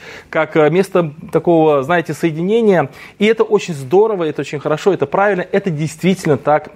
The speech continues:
работает. Но я бы хотел сказать не только об этом. И даже, наверное, вот то, о чем я сейчас сказал, это такое яркое свидетельство, очень такое, знаете, эм, такое видимое, очень привлекательное, но все-таки церковь это не это.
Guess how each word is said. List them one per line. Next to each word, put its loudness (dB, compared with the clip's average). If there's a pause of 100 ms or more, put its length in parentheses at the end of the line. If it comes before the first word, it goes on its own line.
работает. -2 (920)
Но 4 (420)
я 0
бы -2
хотел 0
сказать -2
не -4
только -2
об -2
этом. -8 (640)
И 6
даже, 0 (100)
наверное, 0
вот -2
то, 4
о 2
чем -2
я -2
сейчас -8
сказал, -2
это 0
такое -2
яркое -2
свидетельство, -2
очень 0
такое, 2
знаете, 0 (460)
эм, -2
такое 4
видимое, 2
очень -2
привлекательное, 0
но 2
все-таки 0
церковь -2
это -6
не -6
это. -12